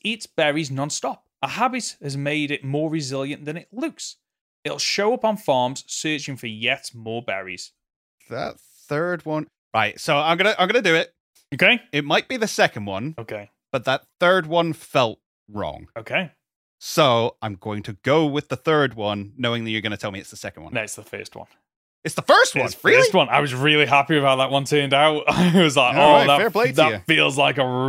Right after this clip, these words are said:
Speaker 1: real one." Um, so the second Pokemon is Morpeko.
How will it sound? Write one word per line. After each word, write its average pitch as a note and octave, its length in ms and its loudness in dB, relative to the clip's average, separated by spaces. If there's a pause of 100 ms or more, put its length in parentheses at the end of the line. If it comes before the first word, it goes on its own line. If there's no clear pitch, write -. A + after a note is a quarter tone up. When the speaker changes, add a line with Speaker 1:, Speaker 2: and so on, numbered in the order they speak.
Speaker 1:
real C#3+ 340 0
one." A#2+ 280 -2 (520)
Um, D3 460 -2 (160)
so D3 240 0
the - 100 -8
second C3 300 -4
Pokemon A#2+ 460 -6
is C3+ 260 -8 (160)
Morpeko. C#3 520 -10